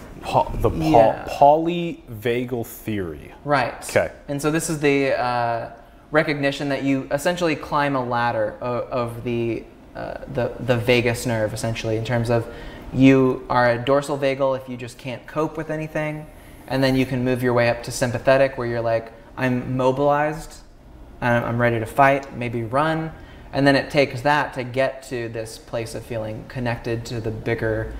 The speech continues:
Speaker 2: picture, part of the world. And these are, these are kind of, like, growing out of our, uh,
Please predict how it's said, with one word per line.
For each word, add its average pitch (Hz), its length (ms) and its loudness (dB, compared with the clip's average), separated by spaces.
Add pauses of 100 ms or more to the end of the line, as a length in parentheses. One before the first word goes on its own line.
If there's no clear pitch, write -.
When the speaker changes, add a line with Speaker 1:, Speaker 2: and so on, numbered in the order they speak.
(120)
Speaker 2:
picture, 151 580 2
part 117 140 2
of 110 80 0
the 113 40 0
world. 135 360 6 (380)
And 131 120 2
these 147 160 4
are, 131 320 4 (100)
these 147 220 -2
are 135 80 2
kind 139 160 -2
of, 120 140 -4
like, 113 380 2 (440)
growing 131 460 4
out 120 240 2
of 117 100 -2
our, 110 460 0 (340)
uh, - 20 -6